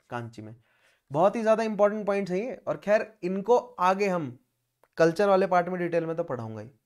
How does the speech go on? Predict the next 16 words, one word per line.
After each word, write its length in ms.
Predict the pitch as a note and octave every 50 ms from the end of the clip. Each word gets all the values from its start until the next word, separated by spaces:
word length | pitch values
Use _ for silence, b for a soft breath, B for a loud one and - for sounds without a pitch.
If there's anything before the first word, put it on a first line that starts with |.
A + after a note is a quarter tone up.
| _ _ _ _ -
ठीक 160 | - G3 G3+
है, 120 | D#3+ B2+ b b b b b b b D3
लेकिन 220 | E3 F#3 G#3 G3
यहाँ 200 | F3+ E3 E3 E3+
पर 120 | F3+ F#3+
इनके 200 | F#3 F#3 F#3 G3
नाम 200 | F3+ F3 F#3 F#3+
सुनना 260 | F#3 F3+ F3 F3 F3+ F3
शुरू 200 | E3+ E3+ F3 E3
कर 140 | D3+ B2+
दो। 280 | B2 B2 A#2+ - _ _ _ _ _ _ _ _ _ _ _ _ _ _ _ _ _ _ _ _ _ _ _ _ _ _ _ _ _ _ _ _ _ -
Remain 340 | D3+ E3 F#3+ G3+ G#3+ A3+ A3+
the 100 | A3 G#3
finest 440 | - F#3 F#3+ G#3 A3 A#3 A3 F#3 G3
example 400 | F3 E3 F3 E3+ E3+ F3+ F3+ F#3+
of 180 | G3+ - -